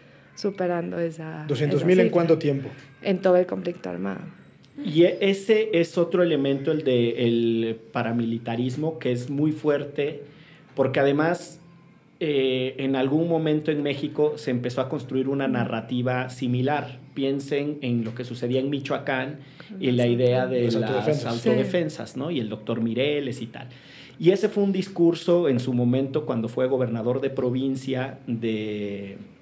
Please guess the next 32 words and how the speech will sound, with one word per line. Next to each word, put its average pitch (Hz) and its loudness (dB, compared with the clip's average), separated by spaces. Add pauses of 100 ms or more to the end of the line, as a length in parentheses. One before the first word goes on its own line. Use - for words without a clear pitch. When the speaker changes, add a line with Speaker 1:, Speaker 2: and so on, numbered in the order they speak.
Speaker 3:
del 110 -6
presidente, 120 -2 (280)
este, 190 -2
el 156 -2
de 143 -2
derecha 143 -4
que 143 -6
acabas 147 -4
de 139 -4
mencionar, 127 -4
que - -16
se - -2
me 226 8
Speaker 1:
Uribe. 233 4
Speaker 3:
fue 160 -2
su - -
nombre, 139 -6
de 123 2
Álvaro 156 4
Uribe. 170 8 (140)
Speaker 1:
<laughs> 208 0
En 202 2
Medellín, 196 6
Speaker 3:
En, 175 8
Speaker 1:
en 143 2
Speaker 3:
en, 139 6
Speaker 1:
Antioquia, 143 2
Speaker 3:
en 143 2
Speaker 1:
sí. 135 2
Speaker 3:
Antioquia. 143 0 (120)
Y 151 6
este, 123 6